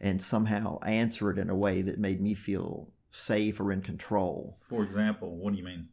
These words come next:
Speaker 1: Well, when he suggested that I, could I, uh, go without drinking for a month, I said yes. Now, that's an example of it right there.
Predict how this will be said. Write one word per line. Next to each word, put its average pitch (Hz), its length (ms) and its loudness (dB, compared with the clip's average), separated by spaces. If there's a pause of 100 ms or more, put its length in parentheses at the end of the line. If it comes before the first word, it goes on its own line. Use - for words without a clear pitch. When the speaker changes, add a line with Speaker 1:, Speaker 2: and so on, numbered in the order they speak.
(280)
Speaker 1:
Well, 170 240 8
when 123 100 6
he 113 120 4
suggested 101 800 2
that 95 120 2
I, 98 180 2
could 131 320 4
I, 101 260 4 (520)
uh, 98 260 0
go 95 160 0
without 95 320 0
drinking 117 380 0
for 95 180 -4
a 98 60 -2
month, 98 320 -2
I 90 100 0
said 113 320 -2
yes. - 580 -4 (960)
Now, 107 100 2
that's 127 220 4
an 113 100 2
example 92 520 0
of 87 120 -2
it 113 120 -2
right 107 240 -2
there. - 420 2